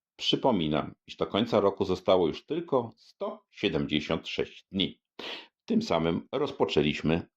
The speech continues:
zjazd z górki. Popatrzmy w horoskop. Osoby urodzone ósmego lipca mają wielkie pokłady drzemiącej w sobie energii, która często się uaktywnia i może taką osobę opanować całkowicie.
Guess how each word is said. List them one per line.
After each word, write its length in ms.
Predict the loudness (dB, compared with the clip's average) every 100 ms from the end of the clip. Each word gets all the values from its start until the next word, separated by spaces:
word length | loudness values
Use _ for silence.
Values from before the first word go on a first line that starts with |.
| -10
zjazd 540 | -2 0 -2 -8 _ _
z 120 | -10 -2
górki. 420 | 2 2 -2 -12 -20 -20 _ _ _ _ _ _ _ _ _ _ -8
Popatrzmy 400 | 0 2 4 0
w 60 |
horoskop. 560 | 2 0 0 -4 -12 _ _ _ _ _ _ _ -20 -18 -8
Osoby 260 | -2 0
urodzone 460 | 2 2 2 2 2
ósmego 440 | 2 2 2 4
lipca 320 | 2 0 0 2
mają 340 | 4 4 2
wielkie 340 | 2 2 0
pokłady 460 | 0 0 2 2 2
drzemiącej 460 | 0 2 2 2 -2
w 60 |
sobie 320 | 0 -2 0
energii, 460 | 0 2 2 2 -6
która 280 | -2 2 2
często 380 | 2 0 2 -2
się 200 | 0 2
uaktywnia 920 | 4 2 0 -2 0 2 0 -2 -12 _
i 60 | -2
może 240 | 0 2
taką 340 | 2 0 0 0
osobę 400 | 0 2 2 2
opanować 540 | 2 2 2 2 0
całkowicie. 600 | 0 2 2 2 -2 -8